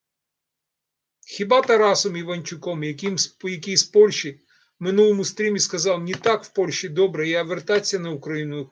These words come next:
не хочу, я не раб, я тут цінна людина, Тарас Іванчук».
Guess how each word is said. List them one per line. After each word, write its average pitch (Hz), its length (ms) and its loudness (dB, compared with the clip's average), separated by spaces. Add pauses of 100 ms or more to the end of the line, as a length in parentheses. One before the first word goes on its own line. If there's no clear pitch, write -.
(120)
не 160 220 -8
хочу, 151 360 -8
я 170 200 -2
не 170 140 0
раб, 190 300 0
я 139 140 -2
тут 143 220 -14 (720)
цінна 220 460 0
людина, 214 500 0
Тарас 170 420 0
Іванчук». 180 580 -10